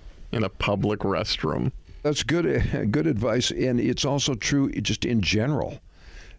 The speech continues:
Speaker 2: Don't talk in the hallway or, you know, at the club or at, you know what I mean? Because there's always somebody listening, and you never know who,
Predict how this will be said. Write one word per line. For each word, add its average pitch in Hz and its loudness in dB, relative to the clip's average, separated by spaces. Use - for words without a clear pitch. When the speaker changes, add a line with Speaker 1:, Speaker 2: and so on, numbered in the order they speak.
Speaker 2:
Don't 117 0
talk 113 0
in 113 2
the 101 4
hallway 98 4
or, 95 2
you 110 4
know, 95 2
at 98 0
the - 0
club 101 2
or 104 2
at, 110 2
you 135 2
know 139 2
what 143 2
I 139 2
mean? 143 2
Because 123 0
there's 110 2
always 170 2
somebody 123 2
listening, 90 2
and 101 2
you 104 4
never 127 2
know 117 2
who, 92 4